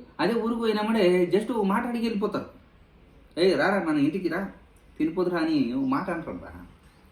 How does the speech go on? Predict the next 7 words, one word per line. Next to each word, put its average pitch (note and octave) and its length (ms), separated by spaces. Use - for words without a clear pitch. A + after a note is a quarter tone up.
సర్లే, F3+ 560
అదే A2+ 280
చెప్పాను A#2+ 280
కదా, B2+ 160
మనసు B2 480
మంచిగా G#2+ 280
ఉండాలి. D#2+ 240